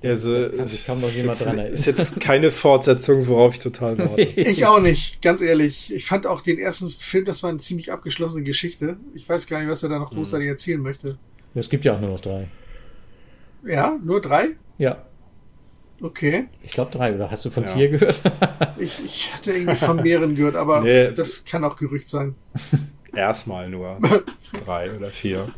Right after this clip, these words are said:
Speaker 3: Okay.
Speaker 2: Ich bin
Speaker 3: Drei
Speaker 2: deswegen
Speaker 3: oder vier
Speaker 2: gespannt,
Speaker 3: oder
Speaker 2: weil er,
Speaker 3: fünf.
Speaker 2: er sagt,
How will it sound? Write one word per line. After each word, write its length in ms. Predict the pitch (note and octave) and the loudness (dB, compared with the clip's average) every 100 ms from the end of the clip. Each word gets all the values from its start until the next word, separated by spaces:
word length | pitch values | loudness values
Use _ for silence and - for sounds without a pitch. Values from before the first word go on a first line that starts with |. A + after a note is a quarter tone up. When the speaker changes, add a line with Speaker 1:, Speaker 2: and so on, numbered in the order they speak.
| - | -8
Speaker 3:
Okay. 220 | E3 C#3+ D3 | -4 2 2
Speaker 2:
Ich 80 | |
bin 140 | D#3 D3 | 4 6
Speaker 3:
Drei 80 | D#3 | 6
Speaker 2:
deswegen 180 | D3+ C#3+ | 6 4
Speaker 3:
oder 120 | C#3 | 4
vier 120 | F3 F3 | 6 8
Speaker 2:
gespannt, 160 | D#3+ D#3+ | 8 8
Speaker 3:
oder 120 | D#3+ | 8
Speaker 2:
weil 60 | C#3 | 8
er, 60 | D#3 E3+ | 4 2
Speaker 3:
fünf. 580 | - - - - - - | 0 -4 -6 -6 -4 0
Speaker 2:
er 100 | C#3+ | -2
sagt, 300 | C3+ C#3 | 0 -2